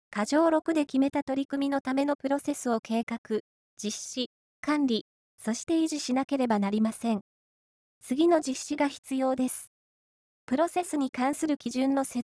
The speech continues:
定。その基準に従ったプロセスの管理の実施。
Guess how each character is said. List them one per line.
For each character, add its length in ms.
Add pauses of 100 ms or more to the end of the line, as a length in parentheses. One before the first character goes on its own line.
定。 320 (800)
そ 140
の 120
基 160
準 240
に 80
従 220 (100)
っ 100
た 140
プ 120
ロ 100
セ 160
ス 100
の 140
管 240
理 100
の 120
実 220
施。 300